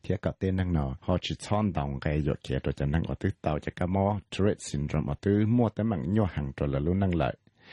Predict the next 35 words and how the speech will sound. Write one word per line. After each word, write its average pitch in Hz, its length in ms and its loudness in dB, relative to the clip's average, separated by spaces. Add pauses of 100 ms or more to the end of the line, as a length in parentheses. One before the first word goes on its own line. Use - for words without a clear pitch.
(520)
Thế 143 80 2 (140)
thì 87 200 2 (140)
họ - 340 0 (160)
bổ 82 180 2
vô 82 80 0
mua 113 260 2
cho 110 180 -2
số - 180 0 (100)
kia 87 180 4
là 76 100 2
trả 71 220 0
là 67 140 -2 (100)
đại 76 260 0 (100)
tàu 76 140 0
cho 82 100 0
tấm 92 180 2
bằng 78 180 2
nó. 73 240 2 (360)
Thế 71 320 0 (360)
Robin 107 580 2 (260)
là 82 200 -4
Thái 101 280 2
mà 110 100 4
ở 92 320 2
tụ - 80 -2 (100)
cho 110 160 2
là 76 100 0
lúc 104 160 2
còn 85 160 -2
học - 240 -6 (200)
Tourette 95 260 0
Syndrome 76 500 0
Association 73 680 -4
of - 0 -
Australia 69 480 -2